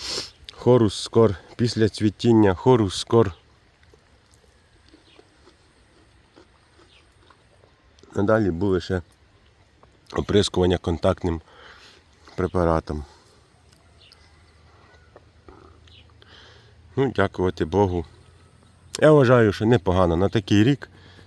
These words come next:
непогано. Дякую всім за увагу. Всім мирного, ясного неба, здоров'я. Всіх благ, успіхів вам. Кому подобається відео,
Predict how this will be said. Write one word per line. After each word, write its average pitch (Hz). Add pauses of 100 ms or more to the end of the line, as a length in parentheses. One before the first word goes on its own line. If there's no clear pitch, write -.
(160)
непогано. 82 (1160)
Дякую 98
всім 95
за 87
увагу. 131 (300)
Всім 95 (680)
мирного, 95
ясного 92
неба, 110
здоров'я. 101 (1300)
Всіх 107
благ, 87
успіхів 95
вам. 78 (340)
Кому 113 (100)
подобається 95
відео, 85